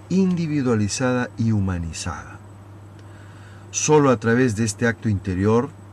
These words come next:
que desarrolla cada ser humano consciente de esto,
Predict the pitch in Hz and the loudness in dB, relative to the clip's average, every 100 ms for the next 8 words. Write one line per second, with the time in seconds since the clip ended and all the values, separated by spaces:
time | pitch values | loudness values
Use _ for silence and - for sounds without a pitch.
0 | - - 98 90 101 101 110 101 - 131 | -20 -12 -8 -6 -4 -2 -2 -2 -2 0
1 | 127 110 127 110 101 104 104 101 101 92 | 2 0 0 0 2 4 2 0 -2 -4
2 | 85 - 147 151 113 92 82 90 90 - | -4 0 2 2 0 -4 -4 -2 -4 -6
3 | 110 | -8